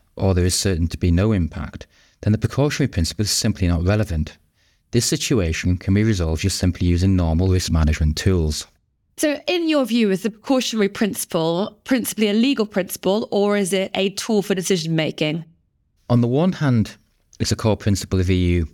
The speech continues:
Speaker 1: environmental law. It's enshrined in Article one nine one, bracket two of the Treaty of, on the Functioning of the E U. On the other hand, in the U K, the cautionary principle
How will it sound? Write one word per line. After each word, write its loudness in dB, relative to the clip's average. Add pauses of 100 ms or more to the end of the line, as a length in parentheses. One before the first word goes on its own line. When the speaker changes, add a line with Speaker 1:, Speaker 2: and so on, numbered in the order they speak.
(160)
Speaker 1:
environmental 2
law. 0 (720)
It's -8
enshrined 2
in 0
Article 0
one 4
nine 4
one, 2 (460)
bracket 0
two 0 (260)
of -2
the -2
Treaty 0
of, -4 (180)
on 4
the 2
Functioning 2
of 0
the -6
E 0 (180)
U. -4 (840)
On 2
the 4
other -2
hand, 0
in 2
the 4
U 2
K, -2 (600)
the -12
cautionary 0
principle 0